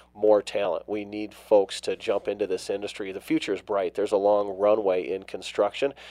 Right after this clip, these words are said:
whether it's new construction or remodel. And to have that conversation, we've got Kyle Phelps from the Ottawa area I S D. And Kyle, it's been a while. It's so glad to have you back on the show today and in studio,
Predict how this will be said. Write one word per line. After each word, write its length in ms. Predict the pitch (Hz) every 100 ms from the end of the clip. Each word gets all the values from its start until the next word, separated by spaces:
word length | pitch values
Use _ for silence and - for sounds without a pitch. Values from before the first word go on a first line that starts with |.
| - -
whether 240 | 139 123
it's 160 | - 127
new 140 | 135
construction 720 | 139 120 - 110 - 113 107 - _ _ _ -
or 360 | 117 113 107 -
remodel. 640 | 107 107 101 101 110 98 92
And 180 | 110 107
to 100 | 123
have 200 | 107 143 208
that 120 | -
conversation, 580 | 123 113 104 110 - 113
we've 120 | 95
got 180 | 85 -
Kyle 300 | 120 107 98
Phelps 420 | - 113 - -
from 260 | - 98 - - - _ _
the 300 | 117 101 92 - _ _ _ _ _ _ _ _ _ -
Ottawa 520 | 104 120 117 120 120 - _ -
area 600 | 113 123 127 127 127 120 _ -
I 220 | 95 113
S 240 | 123 123 -
D. 360 | 113 117 160
And 220 | 135 92 -
Kyle, 400 | 120 127 135 123
it's 220 | 120 120
been 220 | 117 131
a 80 | 143
while. 420 | 135 127 131 147
It's 140 | 120 -
so 160 | 135
glad 340 | 120 120 123 123
to 140 | 120
have 140 | 117 113
you 80 | 107
back 280 | 113 113
on 120 | 113 104
the 40 |
show 280 | - 110 120
today 320 | 101 104 107
and 120 | 151
in 180 | 139 151
studio, 520 | - - 156 110 -